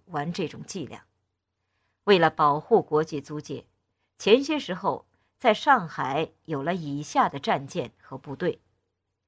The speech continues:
一、美国海军上将亨利·欧文·亚内尔坐镇奥古斯塔号巡洋舰，这是美国太平洋舰队的旗舰。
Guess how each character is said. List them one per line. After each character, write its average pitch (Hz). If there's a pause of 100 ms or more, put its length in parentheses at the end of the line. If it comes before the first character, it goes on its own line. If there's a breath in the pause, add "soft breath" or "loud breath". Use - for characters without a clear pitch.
一、 185 (840)
美 196
国 202
海 143
军 254
上 220
将 147
亨 269
利· 220
欧 240
文· 185 (300)
亚 240
内 202
尔 131
坐 170
镇 131 (300)
奥 240
古 165
斯 220
塔 -
号 147
巡 156
洋 165
舰， - (840)
这 285
是 254
美 175
国 208
太 247
平 208
洋 202
舰 220
队 180
的 135
旗 165
舰。 233